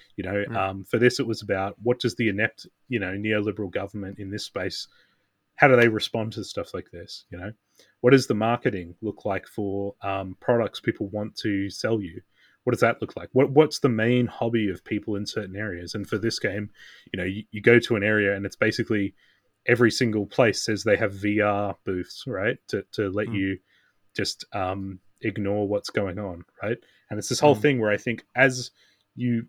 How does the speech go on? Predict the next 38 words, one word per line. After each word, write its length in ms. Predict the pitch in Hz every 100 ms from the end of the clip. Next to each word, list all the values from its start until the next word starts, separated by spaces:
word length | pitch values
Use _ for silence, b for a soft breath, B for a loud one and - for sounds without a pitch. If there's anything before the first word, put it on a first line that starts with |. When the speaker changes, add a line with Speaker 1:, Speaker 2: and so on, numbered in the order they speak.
| _
Speaker 1:
put 280 | - 143 -
these 340 | 107 101 -
small 640 | - - 131 131 143 139 135
little 300 | 131 127 120
layers 460 | 117 120 101 92
on 140 | - 104
top 180 | 117 107
of 80 |
each 180 | 104 -
other, 180 | 98 92
or 80 | 95
these, 220 | 95 -
you 60 | 113
know, 100 | 95
little 260 | 113 123 110
inches 420 | 123 - 98 95
that 140 | - - 117
lead 200 | 113 -
to 100 | 110
the 40 |
next 220 | 101 -
corner, 460 | - 120 117 92 95 - b b b b _ _ _ _ _ _
it 140 | 127 -
grows 360 | 123 135 135 -
the 100 | 117
world 440 | 110 113 110 110 -
in 120 | 101
a 40 |
way 360 | 95 98 98 98
where, 480 | 98 98 92 92 90 _ -
um, 400 | 98 95 92 90
players 520 | _ 113 107 98 - -
will 80 | -
start 280 | - 87 -
to 60 |
take 240 | - 92 -
note. 240 | 90 85 _ _
And, 300 | 101 95 95